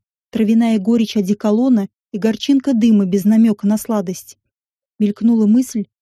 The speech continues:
что этот запах подходит Демаре идеально.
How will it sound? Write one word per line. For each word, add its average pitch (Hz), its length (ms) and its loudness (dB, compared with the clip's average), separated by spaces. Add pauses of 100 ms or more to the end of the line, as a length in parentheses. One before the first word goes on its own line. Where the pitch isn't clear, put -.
(220)
что - 300 -6
этот 214 280 -4
запах 240 380 -4
подходит 220 520 -2
Демаре 220 460 2
идеально. 220 680 -2